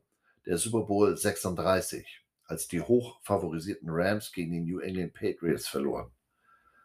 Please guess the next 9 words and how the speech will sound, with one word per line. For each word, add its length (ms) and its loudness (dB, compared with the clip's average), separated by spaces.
Das 200 0
war 120 12
der 160 6
erste 300 6
Super 300 4
Bowl-Sieg 540 2
des 200 0
Ziegenpeters. 800 -2
Und, 400 4